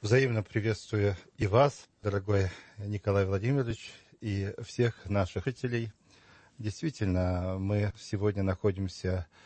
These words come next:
в рождественском посте, и, э, пост, он и даётся нам для того, чтобы утончить свои чувства, сосредоточить своё внимание, чтобы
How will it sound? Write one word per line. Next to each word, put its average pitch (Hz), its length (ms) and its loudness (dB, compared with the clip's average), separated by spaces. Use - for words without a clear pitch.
в 101 100 -4
рождественском 95 720 0
посте, 160 580 4
и, 110 180 4
э, 110 340 0
пост, 143 520 -6
он 117 160 -2
и 127 80 -2
даётся 120 460 -4
нам 101 160 2
для 101 120 -4
того, 120 240 -2
чтобы 104 480 -2
утончить 104 580 -2
свои 90 300 -4
чувства, 113 560 0
сосредоточить 101 880 -2
своё 95 260 -2
внимание, 117 680 -2
чтобы 101 640 2